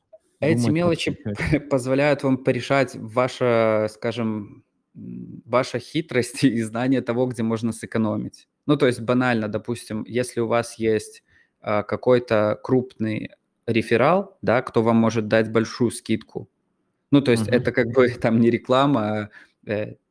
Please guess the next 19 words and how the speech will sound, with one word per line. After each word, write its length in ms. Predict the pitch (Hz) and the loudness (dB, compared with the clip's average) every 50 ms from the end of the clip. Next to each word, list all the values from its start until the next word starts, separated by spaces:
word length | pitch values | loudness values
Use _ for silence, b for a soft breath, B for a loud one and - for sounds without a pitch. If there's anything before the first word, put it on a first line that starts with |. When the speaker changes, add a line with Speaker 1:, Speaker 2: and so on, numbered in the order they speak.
| _ - 85 80 - - | _ -20 -20 -12 -2 2
Speaker 1:
ну, 160 | 139 131 110 | 2 2 2
мы 240 | - 113 117 135 147 | 2 2 4 4 4
это 160 | 139 143 127 | 4 0 -2
тоже 260 | - 135 131 117 127 | -2 -2 0 0 -2
делаем, 420 | 113 120 156 190 208 196 135 113 107 | -2 0 0 2 2 2 0 0 -2
но 380 | 117 123 120 113 107 - - - - | -2 -2 -2 -2 -2 -4 -8 -16 -16
суть 300 | - - 151 143 - - | -8 -8 -6 -6 -6 -6
вы 100 | 117 113 | -6 -4
можете 340 | 113 120 117 - - 120 | -4 -4 -4 -6 -8 -8
и 20 | 110 | -4
так 240 | - 117 110 - - | -2 -4 -4 -4 -6
найти, 280 | 104 107 - - 165 160 | -8 -8 -6 -8 -6 -4
какой-то 380 | - 110 - 123 120 120 107 | -4 -2 0 0 0 0 -2
крупный, 420 | - - 127 131 120 - - 113 101 | -4 -4 -4 -4 -4 -4 -6 -4 -4
допустим, 440 | 104 95 - 117 - - - 110 | -4 -6 -6 -8 -10 -8 -6 -6
канал, 420 | - - 123 135 160 185 190 185 B B B B B - | -2 -2 0 0 2 0 0 -2 B B B B B -12
у 60 | 117 | -4
которых 480 | - 123 117 - 127 120 117 110 - - | -2 -2 2 2 2 2 2 0 0 0
есть, 320 | 120 117 113 - - - | 0 0 0 -2 -8 -18